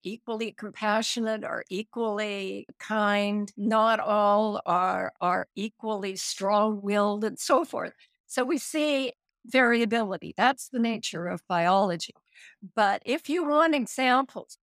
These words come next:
go to the anthropological literature. And so help me, Peter, you'll find ones that will blow your mind.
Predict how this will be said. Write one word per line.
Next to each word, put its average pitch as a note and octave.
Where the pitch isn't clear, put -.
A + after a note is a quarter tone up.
go C4
to B3+
the A3
anthropological F#3+
literature. E3+
And D#3+
so E3
help F#3+
me, F#3
Peter, G3
you'll F#3+
find F#3+
ones G3
that -
will E3
blow F3
your F#3
mind. F3